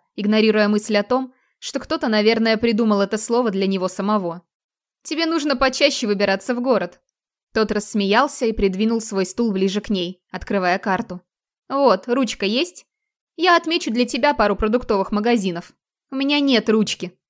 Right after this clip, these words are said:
Сейчас найду». Он порылся в отделанной кожей холщовой сумке, которая висела у него на плече. Ну, конечно, у такого, как он, обязательно должна быть модная сумка. Associated Supermarkets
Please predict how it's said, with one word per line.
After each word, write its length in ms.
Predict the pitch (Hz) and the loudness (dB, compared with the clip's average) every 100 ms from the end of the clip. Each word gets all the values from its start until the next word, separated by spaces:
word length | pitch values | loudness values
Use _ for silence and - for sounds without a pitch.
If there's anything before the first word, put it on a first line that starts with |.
| _ | _
Сейчас 480 | - 403 392 359 320 | -6 -4 0 0 0
найду». 420 | 233 214 180 175 175 _ _ _ | 0 0 0 -4 -8 _ _ _
Он 180 | - 214 | -4 0
порылся 400 | 233 254 285 247 | 2 2 0 0
в 20 | |
отделанной 500 | 220 196 220 226 220 | 0 2 0 2 0
кожей 320 | 226 294 254 | 0 -2 -2
холщовой 480 | 240 214 208 262 262 | -4 -4 -4 -2 -2
сумке, 480 | 269 285 214 202 175 _ _ _ | -4 -2 -2 -2 -10 _ _ _
которая 400 | 190 190 240 240 | -6 0 2 2
висела 380 | 185 - 247 233 | 0 0 0 2
у 60 | |
него 180 | 196 180 | 2 0
на 100 | 190 | -2
плече. 460 | 185 226 220 202 175 _ _ _ _ | -2 -4 -2 -6 -8 _ _ _ _
Ну, 100 | - | -12
конечно, 640 | 330 392 226 208 240 214 202 - | -2 2 2 2 0 -6 -8 -12
у 80 | |
такого, 360 | 185 214 220 208 | -6 0 2 0
как 220 | 208 202 | -2 0
он, 140 | 240 254 | 2 2
обязательно 560 | 185 180 220 262 240 | 0 0 0 0 0
должна 380 | 190 190 196 190 | 0 0 0 -4
быть 160 | 185 226 | -2 0
модная 360 | 196 170 185 | 0 0 -4
сумка. 500 | 311 247 196 175 - - _ _ _ _ _ _ _ | -2 -2 -4 -6 -14 -20 _ _ _ _ _ _ _
Associated 1120 | 208 214 233 220 214 208 254 349 349 330 311 | -4 0 0 0 0 0 2 2 2 -2 -4
Supermarkets 1080 | - 269 247 240 190 180 180 190 185 - | -4 -6 0 0 2 0 0 -6 -8 -12